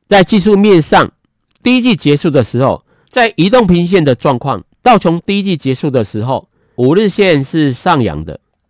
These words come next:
十日线呢是上扬的，月线还是下弯，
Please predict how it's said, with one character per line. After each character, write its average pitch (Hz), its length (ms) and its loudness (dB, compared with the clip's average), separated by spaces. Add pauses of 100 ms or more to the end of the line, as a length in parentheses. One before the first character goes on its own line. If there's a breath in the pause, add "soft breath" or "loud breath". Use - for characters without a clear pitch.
(380)
十 - 180 -2
日 185 100 6
线 175 240 2
呢 151 260 4
是 147 200 -6
上 175 320 -2
扬 76 180 -6
的， - 160 -18 (760)
月 185 140 2
线 170 260 0
还 120 180 -4
是 139 140 -10
下 127 340 -4
弯， 123 260 -4